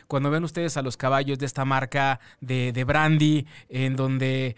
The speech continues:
los caballos son muy elegantes, eh, portentosos y hacen estos, estos pasos como, como muy pausados, ¿es a lo que te refieres, amigo, con el dressage?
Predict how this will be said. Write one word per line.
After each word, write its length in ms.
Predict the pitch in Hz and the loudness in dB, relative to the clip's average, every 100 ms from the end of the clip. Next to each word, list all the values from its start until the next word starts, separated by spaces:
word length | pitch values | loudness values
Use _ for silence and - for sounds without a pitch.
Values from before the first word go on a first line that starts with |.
| - | -10
los 180 | 143 131 | -8 -4
caballos 300 | 151 151 156 | -4 -4 -4
son 140 | 160 160 | -4 -4
muy 220 | 160 156 | -2 -2
elegantes, 880 | 143 135 139 143 135 147 139 135 - - - | -4 -2 -4 -4 -4 -4 -2 -4 -10 -18 -12
eh, 180 | 131 | -10
portentosos 1000 | 120 131 131 135 120 147 147 - 147 139 | -6 -6 -4 -6 -4 -4 -4 -4 -6 -6
y 160 | - 143 | -8 -8
hacen 280 | 147 135 147 | -6 -8 -10
estos, 340 | 139 151 - - - | -10 -10 -10 -16 -20
estos 360 | - 127 165 - | -12 -10 -8 -8
pasos 460 | - 143 139 151 - | -4 -4 -4 -8 -10
como, 480 | 143 135 131 123 - - - | -8 -6 -6 -6 -10 -18 -8
como 240 | 139 139 | -4 0
muy 160 | 151 170 | 0 0
pausados, 600 | 180 170 165 147 175 - - - | 0 0 0 0 -2 -8 -18 -4
¿es 160 | 180 | -2
a 80 | 196 | 2
lo 80 | 196 | 0
que 80 | 160 | 0
te 100 | 160 | 0
refieres, 380 | 156 170 175 156 | 0 0 2 2
amigo, 340 | 156 165 156 | 2 4 2
con 160 | 143 139 | 2 2
el 60 | |
dressage? 560 | 139 131 180 135 - | 2 2 2 0 -4